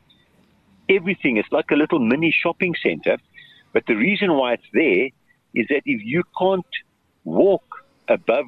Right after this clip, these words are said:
ground for more than twenty minutes, you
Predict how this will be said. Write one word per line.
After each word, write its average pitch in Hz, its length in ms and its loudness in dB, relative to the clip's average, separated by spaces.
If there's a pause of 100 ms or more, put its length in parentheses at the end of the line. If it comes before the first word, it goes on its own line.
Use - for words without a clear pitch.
(100)
ground 127 440 -2
for 101 100 0
more 117 260 2
than 104 160 0 (100)
twenty 135 360 -2
minutes, 101 340 0 (1120)
you 269 100 -4